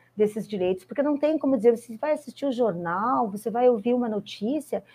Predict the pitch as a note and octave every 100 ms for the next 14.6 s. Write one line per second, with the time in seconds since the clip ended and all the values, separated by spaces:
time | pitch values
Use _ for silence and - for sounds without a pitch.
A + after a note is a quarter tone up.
0 | - - - C#4+ - C#4 C#4+ C#4+ C#4+ F4+
1 | F4+ D#4 - C#4 C4+ A#3+ - B3 B3+ A#3+
2 | A#3 B3+ D#4+ E4 - G#3+ C4 D4 D4+ C4
3 | B3 F#3 F#3 G3 A#3+ A#3 G#3 A#3+ B3 B3+
4 | B3 A3 - A3+ C4 G#3+ F#3 A3+ A3+ A3
5 | A#3+ B3+ A#3 - - - - A3 A3+ G#3
6 | - - - _ A3+ A3 A#3 A#3 A3+ F#3
7 | - - G#3 D4 B3 F#3+ D#3+ D#3+ _ _
8 | _ _ _ _ - G3 F#3+ F#3+ F#3 F#3
9 | F3+ F3 F#3 G3+ F3 F#3+ G#3 G#3+ G#3 -
10 | E3 D#3+ G#3+ C#4 - F3+ F3+ F#3+ F#3 F#3+
11 | G3+ G3+ F#3+ E3 E3 F#3 B3+ C4 - B3+
12 | B3+ C4 C4+ - B3 D4+ D#4 D4+ D#4 D4
13 | D4+ A3+ C#4+ D4 D4+ - D4+ D#4 D#4 D#4
14 | C#4+ C#4+ F4 D#4+ A#3+ -